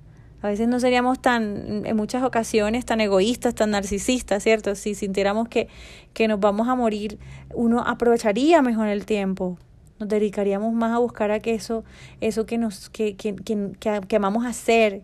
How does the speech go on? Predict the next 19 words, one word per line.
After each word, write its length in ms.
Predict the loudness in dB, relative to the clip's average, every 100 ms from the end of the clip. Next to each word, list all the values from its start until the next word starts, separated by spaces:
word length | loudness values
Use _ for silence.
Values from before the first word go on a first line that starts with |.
| -14
que 140 | -6 -2
no 80 | -2
es 80 |
simplemente 880 | -2 -2 0 0 0 0 0 0 -2 -12 _ -18
sobrevivir, 840 | 2 4 6 4 2 -2 -2 -6 -14 -20 -8
<laughs> 840 | -8 -8 -18 -18 -20 -18 -18 -18 2
¿cierto? 400 | 2 2 -2 -8 -10
No 200 | -8 -6
simplemente 600 | -4 0 0 0 0 0
sobrevivir, 840 | 0 0 0 -2 -2 0 2 2
buscar 320 | 0 0 0
dinero, 440 | 0 0 2 4 4
buscar 280 | 2 -2 -4
estatus, 640 | -2 4 4 4 0 2
es-, 260 | 0 -2 2
éxito, 580 | 4 4 0 -2 0
comodidad, 640 | 2 2 2 6 8 8 6
etcétera, 440 | 2 -2 0 -2
etcétera, 420 | -2 -2 0 -4